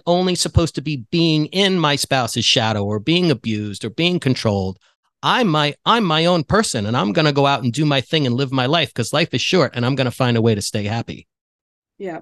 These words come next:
Speaker 2: no, I, I agree with that. Um, there's a lot of, uh, talk out there as well of men feeling like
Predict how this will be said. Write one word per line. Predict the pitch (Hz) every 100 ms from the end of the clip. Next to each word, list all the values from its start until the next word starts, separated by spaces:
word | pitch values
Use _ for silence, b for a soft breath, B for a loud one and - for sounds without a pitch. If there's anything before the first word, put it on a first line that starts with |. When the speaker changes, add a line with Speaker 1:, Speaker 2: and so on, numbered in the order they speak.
| _
Speaker 2:
no, | 190
I, | 190 196
I | 190 196
agree | 190 190 196
with | 196
that. | 160 156 - b b _ 185
Um, | 190 196 170 _ -
there's | 254 285
a | 320
lot | 330 403 415
of, | 269 247
uh, | 240 - - - -
talk | - 233 220 226
out | 196
there | 190 190
as | 190
well | 175 180 185 202
of | 202 170 180
men | 175 175 180 185 185
feeling | - 180 175 175 170 165 165 165
like | 170 175 170 165 165